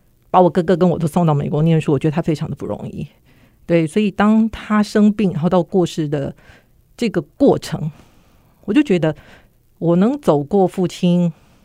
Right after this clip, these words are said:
的死亡，就是去面临我人生，我觉得那是很大的失去。我也觉得一直到现在我的心都还是破的，就那个洞破了就是破了。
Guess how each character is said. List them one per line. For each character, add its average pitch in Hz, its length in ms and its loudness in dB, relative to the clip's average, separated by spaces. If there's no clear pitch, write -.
的 170 100 0
死 - 240 -8
亡， - 320 -10
就 214 120 0
是 165 380 0
去 - 200 -4
面 214 240 4
临 170 100 0
我 139 140 -4
人 147 180 0
生， 175 260 0
我 175 120 -6
觉 208 80 2
得 214 40 6
那 214 80 4
是 180 120 -4
很 135 180 -2
大 156 180 -2
的 143 80 -4
失 147 180 -6
去。 - 320 -12
我 202 120 4
也 262 60 6
觉 190 120 2
得 196 60 6
一 208 60 4
直 185 120 -4
到 202 120 2
现 196 120 0
在 147 40 -4
我 143 60 -8
的 143 80 -12
心 175 160 -4
都 165 80 -2
还 143 100 -4
是 - 120 -10
破 - 200 -6
的， - 80 -16
就 - 120 -6
那 190 80 4
个 214 120 6
洞 214 240 4
破 175 220 0
了 143 80 -4
就 156 100 -4
是 151 80 -2
破 - 240 -8
了。 - 80 -16